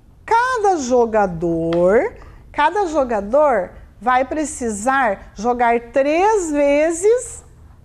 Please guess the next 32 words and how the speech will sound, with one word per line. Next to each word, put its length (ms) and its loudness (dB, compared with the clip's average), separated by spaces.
jogar 640 0
três 480 0
vezes 800 0
os 240 -2
dados 520 -2
pra 240 0
gente 400 -4
poder, 580 0
é, 480 0
ver 520 0
quanto 400 0
que 140 -2
vai 240 2
cair 360 0
em 100 -2
cada 260 0
dado. 400 -2
Então, 200 0
ve-, 180 0
vamos 300 0
observar 640 2
lá. 260 0
Se 160 -4
eu 120 2
jogar 640 0
os 220 -4
três, 840 2
ó, 480 -2
o 60 -6
quadro 460 -2
da 160 0
centena, 1000 -4